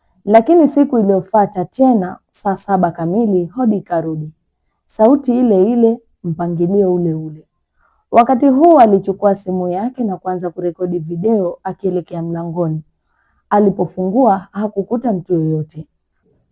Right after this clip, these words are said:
Aliporudi ndani akaangalia rekodi yake. Alipoisikiliza hodi aliyoisikia, ilikuwa ile ile, lakini kwenye video, sauti ya hodi haikutoka nje.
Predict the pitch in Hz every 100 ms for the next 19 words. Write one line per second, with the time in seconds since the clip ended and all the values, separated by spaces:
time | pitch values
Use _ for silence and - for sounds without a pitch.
0 | _ 214 240 240 254 240 254 254 294 302
1 | 226 196 190 185 214 208 180 175 170 165
2 | 160 156 160 _ _ _ _ _ _ -
3 | 220 220 220 220 220 202 208 220 202 202
4 | 226 254 233 202 185 175 170 180 160 240
5 | 233 180 _ _ _ _ 202 202 202 247
6 | 233 - 349 349 208 190 170 165 - _
7 | _ _ 202 202 202 320 294 202 180 170
8 | 165 175 233 190 - _ _ _ _ 226
9 | 220 214 202 180 202 262 247 208 185 -
10 | 160 165 165 165 156 156